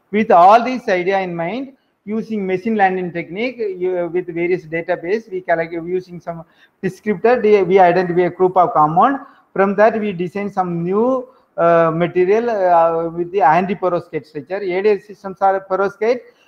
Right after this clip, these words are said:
There the cation and, uh, anion were there. It are in the opposite, opposite side there. Then we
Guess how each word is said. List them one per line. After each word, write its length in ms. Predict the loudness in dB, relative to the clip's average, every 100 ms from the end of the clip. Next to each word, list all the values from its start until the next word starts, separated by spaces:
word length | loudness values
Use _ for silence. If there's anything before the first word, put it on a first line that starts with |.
| _
There 580 | 0 0 4 4 4 2
the 120 | 2
cation 520 | 2 4 4 2 4
and, 180 | 2 4
uh, 320 | 4 4 4
anion 300 | 2 2 0
were 200 | 2 0
there. 280 | 2 0 -2
It 220 | -4 -4 0
are 160 | 0
in 80 | 0
the 100 | 2
opposite, 640 | 2 2 0 -2 -6 -2
opposite 500 | 0 0 -2 -2 -10
side 280 | -8 -8 -4
there. 280 | -2 -2 -4
Then 200 | -10 -10
we 140 | -12